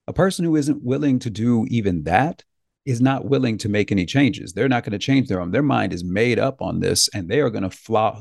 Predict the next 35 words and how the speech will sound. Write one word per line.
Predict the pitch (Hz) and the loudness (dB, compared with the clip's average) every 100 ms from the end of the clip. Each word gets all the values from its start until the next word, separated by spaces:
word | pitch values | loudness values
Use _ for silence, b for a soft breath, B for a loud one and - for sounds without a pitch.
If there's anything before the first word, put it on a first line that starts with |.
| - | -2
<laughs> | |
they | 139 | 0
are | 113 | 0
gonna | - 110 | 0 -2
fly | 92 - 131 117 127 117 | -2 -10 -4 0 2 2
off | 90 - - | 0 -4 -4
that | - - | -4 -4
cliff | - 107 92 - | -2 0 0 -4
with | 90 | -4
no | 104 104 | 0 2
wings | 92 110 95 - - - _ _ _ _ _ _ _ _ _ _ _ - | 2 0 -2 -4 -6 -6 _ _ _ _ _ _ _ _ _ _ _ -6
to | |
be | 107 98 | -2 2
right. | 101 95 - _ | 2 2 -2 _
Okay, | 202 214 240 | -2 0 0
well, | 202 170 | 0 0
you | 165 | 0
go | 196 196 | 0 2
ahead | 175 170 | 2 0
and | 180 | 0
see | 165 | 0
how | 147 | 2
that | 147 135 | 2 0
work | 143 135 | -2 0
out | 139 131 | 0 0
for | - 92 | 0 0
you. | 85 85 | -2 -4
You | 139 | -2
got | - - | 0 0
a | |
thousand | - 127 143 131 | 0 0 2 0
pound | - 135 120 110 | 0 -2 0 0
late, | 131 127 - b b _ | 0 -2 -10 b b _
lead | 123 147 | 0 0
weight | 117 143 143 | 0 -2 -2